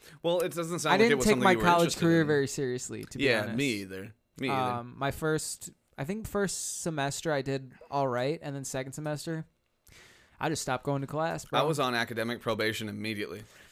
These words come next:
Speaker 2: I was like, "What? This is, this is stupid, bro. I hate this. Why am I even here?"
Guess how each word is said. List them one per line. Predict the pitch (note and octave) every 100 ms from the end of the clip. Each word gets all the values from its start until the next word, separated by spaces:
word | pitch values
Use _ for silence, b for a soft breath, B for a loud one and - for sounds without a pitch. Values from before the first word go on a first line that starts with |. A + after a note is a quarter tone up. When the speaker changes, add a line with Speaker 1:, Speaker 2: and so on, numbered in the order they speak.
| B _
Speaker 2:
I |
was | G3+
like, | G3 F3+
"What? | - F3
This | G#3+ C4+
is, | E3+ - G#3
this | G#3+ B3
is | E3+
stupid, | - - - C#3+ C#3+ A2 -
bro. | - B2 B2+ -
I | C#3+
hate | B2+ E3 E3
this. | A#2+ A#2 - -
Why | D3+ G3+
am | A3+
I | G#3+
even | F3+ D#3
here?" | C#3 B2